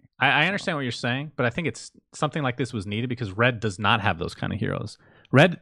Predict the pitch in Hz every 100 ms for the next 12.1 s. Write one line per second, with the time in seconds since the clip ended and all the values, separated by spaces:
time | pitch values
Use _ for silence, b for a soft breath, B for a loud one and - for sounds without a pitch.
0 | _ - 175 147 123 - 147 131 104 104
1 | 135 123 113 123 113 - 135 107 - 123
2 | 113 113 107 107 95 92 - 107 92 -
3 | 107 87 - 87 87 98 - 90 87 92
4 | 104 101 98 90 85 95 87 92 117 110
5 | 117 - 104 87 98 95 78 _ - 85
6 | - b b b 135 139 120 180 143 135
7 | - 139 175 190 135 147 131 131 113 107
8 | 123 127 143 139 127 - 107 95 85 85
9 | 78 - - 87 82 73 - - _ _
10 | _ _ - 104 - 90 76 - - -
11 | - _ _ _ _ _ _ _ 143 180
12 | 208